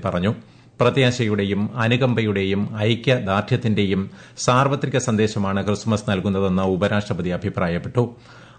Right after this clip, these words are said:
ഐക്യം ഉയർത്തിപ്പിടിക്കാനും സമൂഹത്തിലെ വെല്ലുവിളികളെ കൂട്ടായി നേരിടാനും കഴിയണമെന്ന് പ്രധാനമന്ത്രി ആശംസിച്ചു. ക്രിസ്തുമസ് മുന്നോട്ട് വയ്ക്കുന്ന ശാന്തിയുടെയും സ്നേഹത്തിന്റെയും സന്ദേശം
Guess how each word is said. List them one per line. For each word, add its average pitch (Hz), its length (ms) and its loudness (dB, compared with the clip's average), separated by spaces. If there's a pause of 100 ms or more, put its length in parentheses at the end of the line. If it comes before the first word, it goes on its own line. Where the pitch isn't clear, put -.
ഐക്യം 180 460 4
ഉയർത്തിപ്പിടിക്കാനും 131 880 2
സമൂഹത്തിലെ 123 600 2
വെല്ലുവിളികളെ 110 580 2
കൂട്ടായി 113 520 2
നേരിടാനും 101 640 2 (360)
കഴിയണമെന്ന് 101 560 2
പ്രധാനമന്ത്രി 95 640 -2
ആശംസിച്ചു. 95 560 -2 (380)
ക്രിസ്തുമസ് 117 480 0
മുന്നോട്ട് 120 400 2
വയ്ക്കുന്ന 98 500 2
ശാന്തിയുടെയും 107 840 0
സ്നേഹത്തിന്റെയും 95 840 0
സന്ദേശം 98 560 0